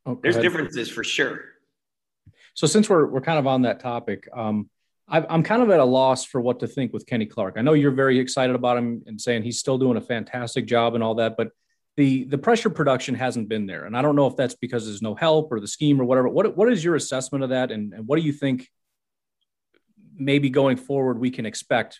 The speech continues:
Speaker 1: from, from Kenny Clark? I mean, is, is, is it done, or do you think he's gonna bounce back and he's gonna be that pressure machine he once was?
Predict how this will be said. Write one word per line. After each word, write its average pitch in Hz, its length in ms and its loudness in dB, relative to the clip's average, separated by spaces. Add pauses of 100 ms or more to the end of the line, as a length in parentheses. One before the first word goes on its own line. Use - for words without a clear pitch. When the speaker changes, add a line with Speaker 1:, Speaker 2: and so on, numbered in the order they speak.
Speaker 1:
from, 104 320 -4
from 110 200 -6
Kenny 113 200 -2
Clark? 104 300 -2
I 101 40 -8
mean, 101 120 -6
is, 104 380 -6
is, 110 340 -8
is 117 160 -2
it 104 140 -4
done, 180 300 4
or 160 100 4
do 131 80 2
you 127 80 2
think 127 180 -2
he's 123 120 -4
gonna 107 260 -2
bounce 110 320 -4
back 104 300 -2
and 98 80 -8
he's 110 100 -6
gonna 104 140 -4
be 101 140 -4
that 98 180 -4
pressure 110 280 -4
machine 101 340 -6
he 101 80 -6
once 101 300 -8
was? 92 320 -8